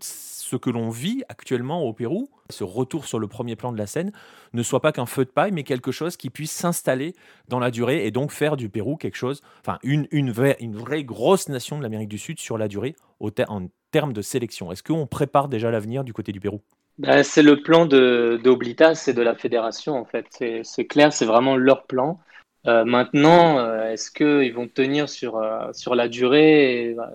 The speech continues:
Speaker 2: tu sais comment ça se passe en Amérique
Speaker 1: Oula.
Speaker 2: du Sud, euh,
Speaker 1: <laughs>
Speaker 2: bon, c'est, c'est souvent mouvementé. Et puis, euh, pour l'instant, ce qui fait peur dans un futur, euh,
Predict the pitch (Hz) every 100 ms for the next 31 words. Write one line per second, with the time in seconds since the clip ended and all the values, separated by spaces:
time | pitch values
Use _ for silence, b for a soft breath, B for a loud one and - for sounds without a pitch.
0 | - - 139 131 120 - 123 - 135 -
1 | 120 113 117 113 117 117 - 151 135 117
2 | 113 110 - B B B - - - -
3 | - - 131 123 120 - 120 - 123 -
4 | 139 139 139 135 131 123 123 131 135 135
5 | 143 143 180 180 143 - - 123 120 -
6 | 131 135 139 - 180 165 - 135 - 127
7 | - 160 160 127 120 120 117 120 - 135
8 | - 156 143 123 117